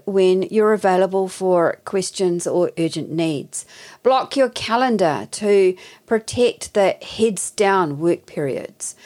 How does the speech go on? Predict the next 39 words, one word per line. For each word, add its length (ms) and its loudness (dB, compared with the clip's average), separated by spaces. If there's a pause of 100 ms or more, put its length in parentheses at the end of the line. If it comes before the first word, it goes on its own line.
(280)
At 160 -4
home, 680 2
let 220 2
your 100 2
kids 320 -2
know 300 4
that 160 2
they 120 2
can 160 -4
have 360 -2
your 260 0
undivided 560 -2
attention 540 -2 (400)
after 300 0
you've 280 0
got 180 2
out 180 2
of 140 -2
your 160 0
work 380 0
gear, 460 0
after 240 -8
you've 140 -4
got 160 0
out 160 0
of 160 0
your 140 0
uniform. 640 -2 (640)
Give 400 2
yourself 460 0
time 420 0 (340)
to 280 0 (100)
transition 760 -2
from 380 0
one 360 0
segment 500 -2
of 120 -2
your 180 2
day 460 0